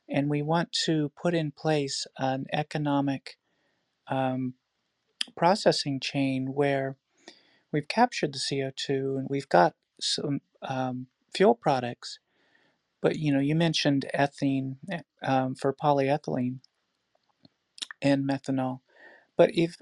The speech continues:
um, in terms of, uh, a disruptive approach towards displacing the feedstock materials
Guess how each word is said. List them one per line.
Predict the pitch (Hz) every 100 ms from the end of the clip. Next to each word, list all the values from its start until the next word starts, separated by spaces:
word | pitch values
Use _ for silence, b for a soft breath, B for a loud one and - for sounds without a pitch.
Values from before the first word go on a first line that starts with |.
| - -
um, | 156 156 156 - _ _ _ _ _
in | 226 160
terms | - 240 269 -
of, | 185 156 151 151 - _ _ -
uh, | - 139 139 - 143
a | 143
disruptive | 143 - - 165 170 _ - 151 147 143 -
approach | - - 151 139 131 - - -
towards | - 143 139 139 -
displacing | - 143 - 151 151 151 - 139
the | 139
feedstock | - 151 143 - 135 135 - - _ _ _ _ _ _ _
materials | 170 135 - 165 156 135 131 135 -